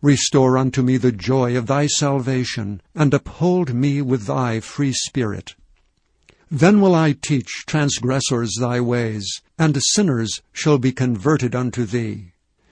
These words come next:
Deliver me from blood guiltiness, O God,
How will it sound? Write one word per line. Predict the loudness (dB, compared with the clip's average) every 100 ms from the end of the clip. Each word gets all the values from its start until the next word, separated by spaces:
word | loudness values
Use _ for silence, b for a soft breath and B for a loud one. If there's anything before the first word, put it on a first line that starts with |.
| b b
Deliver | 4 6 6 6 6
me | 4
from | 4 2 2
blood | 2 0 0 0
guiltiness, | 0 0 0 0 0
O | 0 0
God, | 0 0 0 -2